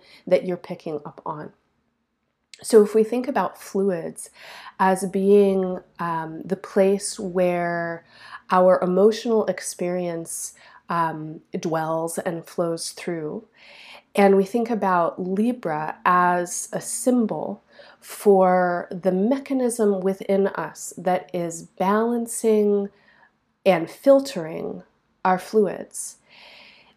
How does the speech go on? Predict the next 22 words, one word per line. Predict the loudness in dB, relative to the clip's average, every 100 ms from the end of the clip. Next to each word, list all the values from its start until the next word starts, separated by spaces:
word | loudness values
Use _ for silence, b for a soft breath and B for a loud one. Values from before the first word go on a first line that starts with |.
| 0
Libra | 2 2 2 2 2 4
is | 4 4 0
an | -6 -2 0
air | 2 0
sign. | -4 -10 -10 -12 -16 _ _ _ -10 4
All | 6 6
the | 6
air | 2 0
signs | -4 -6 -6 -6 -6 -10 -6
are | -2 0 0 -2 0
informational, | 0 2 4 4 2 -4 -8 -4
they're | -4
intellectual. | -2 -4 -4 -8 -8 -8 -8 -8 -10 _ B B B
What | 2 2
Libra | 2 -2 0 -2
does | 0 2 2 0
is | -2 -2
it | -4 -6
weighs | -6 -2 0 0 0 -4 -10 -8
and | -6 -6 -8
measures. | -10 -10 -12 -14 -14 -14 -14 _ b b b b b -4
Um, | 0 0 -2 -10 -12